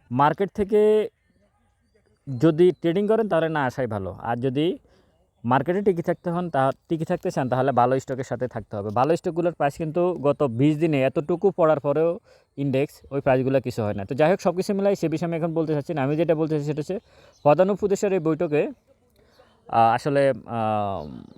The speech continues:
ক্ষুদ্র বিনিয়োগকারীদের সংগঠন যারা আছে, আহ, তাদেরকে রাখা উচিত ছিল। তাহলে তারা তাদের কথাগুলো বলতে পারতো, অন্তত তাদের মনটা হালকা হতো, আহ, প্রধান উপদেষ্টার কাছে। আহ,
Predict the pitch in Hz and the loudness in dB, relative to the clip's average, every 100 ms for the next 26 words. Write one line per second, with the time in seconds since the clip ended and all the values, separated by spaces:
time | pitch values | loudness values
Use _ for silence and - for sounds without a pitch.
0 | _ _ _ - 151 151 202 196 190 175 | _ _ _ -4 0 4 6 4 0 0
1 | 165 170 185 - 156 151 175 160 135 131 | 0 0 -4 -4 -4 -4 -4 -2 0 2
2 | 123 - 185 226 _ _ _ _ _ - | 0 -2 -8 -8 _ _ _ _ _ -12
3 | 104 95 69 - - 127 147 139 143 131 | -8 -8 -10 -10 0 2 2 4 4 4
4 | 143 131 123 - 131 170 233 _ _ - | 0 0 -8 -8 -6 -6 -6 _ _ -6
5 | 123 151 170 160 147 151 143 143 139 139 | 0 2 2 2 2 2 -2 -2 -4 0
6 | 147 147 175 160 139 113 131 139 139 135 | 0 2 0 2 0 0 -2 0 0 0
7 | 151 135 135 156 139 123 120 110 170 - | 0 0 0 -2 -2 0 -2 0 -4 -6
8 | _ _ _ _ - 104 101 101 127 139 | _ _ _ _ -8 -4 -2 0 2 2
9 | 127 127 - 123 113 104 160 269 _ _ | 0 -2 -2 -2 -2 -4 -6 -8 _ _
10 | _ - - 98 | _ -18 -12 -12